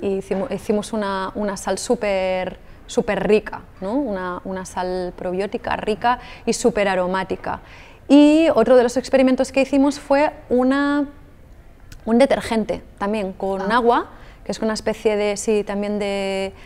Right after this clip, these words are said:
Speaker 1: de maceración de, de pieles con, con agua, y se hace un montón, por lo menos hace dos años y medio que está, y es muy curioso porque, eh,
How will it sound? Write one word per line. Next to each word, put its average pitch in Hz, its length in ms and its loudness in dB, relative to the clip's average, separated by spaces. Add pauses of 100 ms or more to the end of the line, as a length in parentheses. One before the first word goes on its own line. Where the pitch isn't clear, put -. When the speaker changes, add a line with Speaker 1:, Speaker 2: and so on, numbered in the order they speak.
(120)
Speaker 1:
de 208 100 -4
maceración 220 720 0
de, 196 340 -4
de 196 100 -6
pieles 202 580 -4 (560)
con, 196 500 -2
con 202 200 -2
agua, 247 480 2 (360)
y 214 280 2
se 196 180 -6
hace 196 180 -4
un 247 140 4
montón, 226 440 2
por 196 140 -4
lo 196 120 0
menos 196 280 -2
hace - 200 -2
dos 196 220 -4
años 190 280 -6
y 196 60 -8
medio 185 260 -4
que 185 60 -4
está, 220 340 -2 (320)
y 208 60 2
es 208 100 2
muy 226 140 4
curioso 233 420 4
porque, 202 500 -2 (300)
eh, 196 400 -2